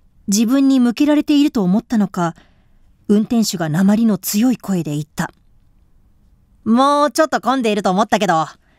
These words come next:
案外空いてましたもんね。スキー客の帰りにぶつからなければどうにか間に合いそうですね。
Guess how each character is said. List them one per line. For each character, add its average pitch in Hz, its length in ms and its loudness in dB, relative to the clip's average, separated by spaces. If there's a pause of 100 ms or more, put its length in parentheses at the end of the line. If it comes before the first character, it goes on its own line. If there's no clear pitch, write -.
(220)
案 359 280 0
外 190 180 -4
空 226 160 -4
い 277 60 0
て 302 80 -2
ま 294 120 0
し - 20 -8
た 285 80 0
も 226 100 -2
ん 185 60 0
ね。 196 240 -4 (520)
ス - 200 -8
キ 247 140 2
ー 214 40 -4
客 - 220 -4
の 160 100 -4
帰 214 240 0
り 220 100 0
に 196 120 0
ぶ 180 100 -4
つ - 80 -8
か 254 120 -2
ら 254 60 -4
な 269 100 -4
け 247 100 -2
れ 214 60 0
ば 165 340 0
ど 262 180 0
う 349 60 0
に 320 100 -4
か - 80 0
間 202 140 0
に 240 80 0
合 277 60 2
い 285 60 -2
そ 339 100 -2
う 311 40 0
で 262 100 -2
す 220 80 -8
ね。 240 400 -4